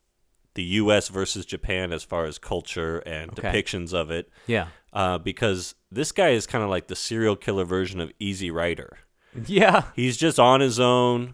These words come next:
Speaker 1: He is just, like, traveling, doesn't really, like, stick with anyone in particular. People come and go.
Speaker 2: Yeah.
Speaker 1: But, you know,
Speaker 2: Moving
Speaker 1: and he
Speaker 2: from one scheme to the next. We don't even
Speaker 1: He's,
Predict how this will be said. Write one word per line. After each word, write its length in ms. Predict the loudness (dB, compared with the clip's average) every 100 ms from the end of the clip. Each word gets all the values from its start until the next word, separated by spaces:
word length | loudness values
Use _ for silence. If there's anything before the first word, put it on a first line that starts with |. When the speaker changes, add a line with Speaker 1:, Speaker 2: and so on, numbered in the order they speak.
| -16
Speaker 1:
He 300 | -4 -2 -2 -8 _
is 200 | -2 -2
just, 220 | 0 -4 0
like, 260 | 0 0 _
traveling, 920 | -10 -2 2 2 2 0 -2 -4 -6 -10 _ _ _ -6
doesn't 240 | -2 -2
really, 320 | 0 0 0 -4 -16 -8
like, 260 | -8 -6
stick 320 | -12 -6 -4 -2
with 100 | 0
anyone 320 | 0 -2 -2
in 80 | -4
particular. 680 | -8 -6 -6 -4 -2 0 -2 _
People 240 | -6 -4 -6
come 220 | -4 -4
and 160 | -4
go. 500 | 0 2 2 2 -2 -6 _
Speaker 2:
Yeah. 220 | -6 -6 -8 _ 2
Speaker 1:
But, 320 | 4 4 _ _ _ _
you 80 | -2
know, 120 | 0
Speaker 2:
Moving 80 | 0
Speaker 1:
and 80 | 0
he 60 | 0
Speaker 2:
from 220 | 0 2
one 280 | 2 2 0
scheme 480 | -4 -2 0 0 0
to 60 |
the 80 | -4
next. 380 | 0 0 0 0
We 60 | 2
don't 120 | 4
even 180 | 2 -2
Speaker 1:
He's, 220 | -4